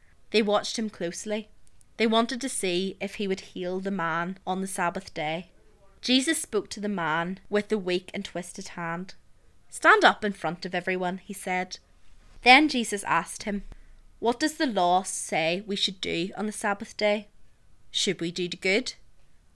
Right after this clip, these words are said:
or should we do evil? Should we save life, or should we kill?" But no one answered. Jesus looked around at them in anger.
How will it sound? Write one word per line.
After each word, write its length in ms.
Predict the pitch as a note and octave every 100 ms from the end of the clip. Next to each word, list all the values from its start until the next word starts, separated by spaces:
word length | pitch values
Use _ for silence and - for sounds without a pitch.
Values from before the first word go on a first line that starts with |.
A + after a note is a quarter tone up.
| -
or 80 | C4+
should 240 | G#3+ F3
we 100 | F3+
do 100 | F3+
evil? 460 | E3+ D#3+ - A3 - - _ - - _ _ - -
Should 280 | - - G3
we 120 | G#3+
save 420 | - - F3+ F#3+
life, 400 | C4+ F4 - - - - - - -
or 80 | B3+
should 240 | B3 G3+ F#3
we 80 |
kill?" 380 | G3 - E3 A3 - _ - _ _ - _ - -
But 120 | F#3
no 160 | F#3+ F3
one 140 | E3
answered. 460 | D#3 - - F#3 - - - - - - - - -
Jesus 460 | - A#3 A#3 C#4+ -
looked 240 | G3 F#3
around 420 | G3+ F3 D#3+ F3 F3+
at 100 | -
them 220 | D#3+ E3+
in 80 | -
anger. 480 | C#3 D3+ D#3+ F3